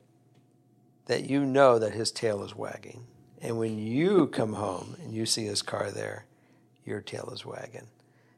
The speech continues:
There's something that happens that, that you guys are able to be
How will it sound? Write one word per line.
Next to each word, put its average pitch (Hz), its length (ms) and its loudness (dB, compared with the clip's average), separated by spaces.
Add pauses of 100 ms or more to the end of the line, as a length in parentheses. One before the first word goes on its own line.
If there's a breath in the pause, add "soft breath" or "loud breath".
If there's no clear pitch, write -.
(120 soft breath)
There's 135 160 2
something 180 340 2
that 165 120 4
happens 147 600 -2
that, - 320 -2
that 110 260 0 (260)
you 120 140 -10
guys 123 280 6
are 117 140 0
able 135 320 2
to 127 100 0
be 113 400 0